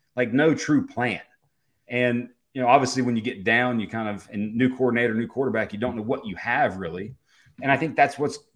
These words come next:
really a problem for them is they don't necessarily know what they have. Too much straight drop back. I think with Milroe, I would have done a lot more,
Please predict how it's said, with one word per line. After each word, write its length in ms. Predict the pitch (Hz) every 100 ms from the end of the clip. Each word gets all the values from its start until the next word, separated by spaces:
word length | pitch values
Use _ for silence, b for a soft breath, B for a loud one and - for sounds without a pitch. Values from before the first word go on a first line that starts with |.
| _
really 220 | 127 139
a 60 | 127
problem 340 | 123 156 147
for 60 | 101
them 100 | 90
is 80 | 87
they 80 |
don't 440 | 101 98 139 151 139
necessarily 520 | 131 123 - 131 120
know 140 | 120
what 180 | 113 117
they 120 | 104
have. 440 | 95 120 123 117 - _ _ _ _
Too 120 | -
much 140 | 143 135
straight 320 | - 127 123
drop 220 | 120 113
back. 180 | 113 110
I 80 | 110
think 160 | 113
with 140 | 110 101
Milroe, 440 | 117 117 113 113
I 60 | 107
would 160 | 107
have 160 | 101 92 _ _ - - - -
done 180 | 120 107
a 40 |
lot 360 | 95 107 123 123
more, 480 | 120 113 113 107